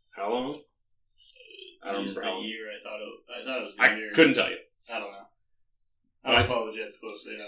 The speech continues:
Speaker 2: I
Speaker 1: if
Speaker 2: know
Speaker 1: you,
Speaker 2: that
Speaker 1: if you get a quarterback that could act, not that Zach Wilson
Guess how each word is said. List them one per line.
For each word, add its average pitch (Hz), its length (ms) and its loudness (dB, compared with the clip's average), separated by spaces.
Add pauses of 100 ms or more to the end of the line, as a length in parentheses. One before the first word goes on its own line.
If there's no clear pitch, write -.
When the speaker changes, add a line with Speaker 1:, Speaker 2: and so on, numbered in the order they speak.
Speaker 2:
I - 60 -4
Speaker 1:
if 123 60 -2
Speaker 2:
know 123 80 -2
Speaker 1:
you, 135 180 0
Speaker 2:
that - 100 -10 (200)
Speaker 1:
if 117 160 -4
you 156 100 2
get 170 160 10
a - 60 -6
quarterback 123 440 4
that 104 100 2
could 95 120 -2
act, - 420 -4 (260)
not 123 280 4
that 131 180 4 (240)
Zach 107 260 0
Wilson 110 380 -4